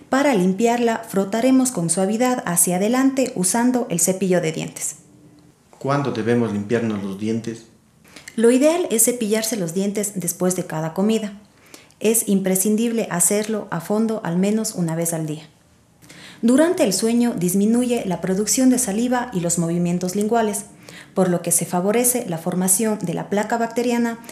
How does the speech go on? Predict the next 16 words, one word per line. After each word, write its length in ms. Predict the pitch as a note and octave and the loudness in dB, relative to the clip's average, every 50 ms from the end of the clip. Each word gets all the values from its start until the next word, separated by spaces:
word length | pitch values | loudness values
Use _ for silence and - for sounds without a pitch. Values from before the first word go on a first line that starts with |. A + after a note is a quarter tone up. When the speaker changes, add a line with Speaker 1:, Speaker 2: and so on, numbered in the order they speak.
| - - | -14 -8
Speaker 1:
si 140 | - - F#3 | -6 -2 0
es 100 | F#3 - | 0 0
que 120 | - F#3 | 0 0
no 140 | F#3+ G#3 G#3+ | 0 0 0
se 140 | G#3 - A#3+ | 0 -2 -2
ha 40 | F#3 | -2
realizado 560 | E3+ D#3+ F3 F#3 - A#3+ A#3 A#3 A#3+ A3 - | -2 -2 -2 0 0 0 0 0 -2 -2 -2
una 260 | - G3 A3 A3 F#3+ | -2 -2 0 -2 -2
correcta 480 | G3+ F3+ F3+ G3 A3+ A#3 - - B3 A#3+ - | -2 -4 -2 -2 -2 -4 -4 -6 -8 -6 -6
higiene 400 | F3 E3+ - F#3 F3+ F3+ E3 D#3+ | -6 -6 -4 -2 -2 -2 -2 -2
dental. 380 | D#3+ D#3 D#3 - E3 D#3 - - - - _ - - - - - - - - - - _ _ _ - - _ _ - - _ | -4 -6 -6 -8 -10 -12 -12 -20 -20 -20 _ -20 -20 -20 -20 -20 -20 -20 -20 -20 -20 _ _ _ -20 -20 _ _ -20 -16 _
Speaker 2:
¿Cómo 280 | - D3 D3 D#3 D#3+ A#2+ | 0 2 2 2 2 2
debe 200 | G#2 A#2 A2+ A2+ | 0 0 0 -2
hacerse 340 | A2 - B2+ A#2+ - - A2 | -2 -4 -4 -6 -4 -4 -4
la 100 | G#2 G2 | -4 -4
limpieza? 600 | G2 G2+ G2+ G2+ - A#2+ A#2 - - A#2 A#2 - | -6 -6 -6 -6 -4 -4 -4 -4 -6 -10 -10 -12